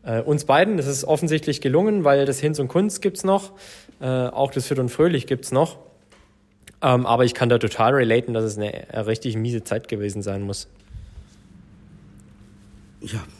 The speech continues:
Speaker 2: was soll ich dazu sagen? Du hast genauso recht. Wir, wir hoff-, also ich hoffe, dass sowas nie wieder passiert. Wenn, wenn sowas nochmal ist, dann, dann sind wir raus. Also ich bin dann raus. Was soll man machen?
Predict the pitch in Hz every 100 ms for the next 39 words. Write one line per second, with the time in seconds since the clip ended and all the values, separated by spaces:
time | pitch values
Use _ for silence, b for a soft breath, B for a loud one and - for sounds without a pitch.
0 | - - 110 139 135 170 175 180 170 143
1 | 170 190 - - 151 151 160 165 139 110
2 | - - - B B B 143 147 135 143
3 | 165 - 127 - 139 127 190 - 196 180
4 | 180 175 B B B - - - - -
5 | - - - - - - - - - -
6 | 131 139 135 107 147 151 123 104 - 180
7 | 113 - B B - 123 127 104 - -
8 | - 107 120 127 95 101 104 82 127 -
9 | 98 98 87 90 104 101 87 87 117 -
10 | 87 95 - 101 85 90 120 120 - B
11 | B B B - 107 95 110 98 87 95
12 | 85